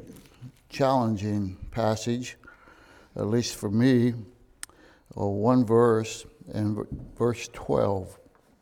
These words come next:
Matthew chapter seven and verse twelve. "Therefore, all things whatsoever you would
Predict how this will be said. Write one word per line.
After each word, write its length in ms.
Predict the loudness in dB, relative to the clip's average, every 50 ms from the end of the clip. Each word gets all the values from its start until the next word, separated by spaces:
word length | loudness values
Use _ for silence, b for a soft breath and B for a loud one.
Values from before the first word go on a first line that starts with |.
| _ _ _ _ _ B B B B B B B B B B B -12
Matthew 560 | -6 -4 -4 -4 -4 -4 -4 -4 -4 -6 -6 -10 -12 -10
chapter 420 | -6 -4 -4 -4 -6 -6 -8 -8
seven 640 | -8 -4 0 0 0 2 0 0 -2 -2 -2 -4 -8 -12 -20 -20 _ _ _ _ _ _ -20 -20 -20 -20 _ _ _ _ _ b b b b b b b b b b b b b _ _ -6
and 240 | -4 -2 -2 -2 -2 -2
verse 320 | -2 -2 -2 -4 -6 -8
twelve. 800 | -10 -10 -6 -2 0 0 0 0 -2 -4 -6 -10 -12 -18 -20 -20 -20 -20 _ _ _ _ _ _ _ _ _ _ _ -20 _ b b b b b b b b b b b b b b b b b b -6
"Therefore, 760 | 2 4 6 6 6 4 4 2 2 4 2 2 -2 -6 -10 -16 -20 -20 _ -20 -20 -20 _ _ _ _ _ _ _ _ _ _ _ _ -20 -20 -20 _ _ -20 -18 -10
all 460 | -6 0 2 6 6 6 6 6 4
things 580 | 0 0 2 2 2 2 0 -2 -4 -6 -10 -8
whatsoever 600 | -4 -2 0 0 0 0 0 0 2 2 2 0
you 240 | 0 0 0 0 0
would 560 | 0 2 4 4 4 4 4 2 -2 -4 -8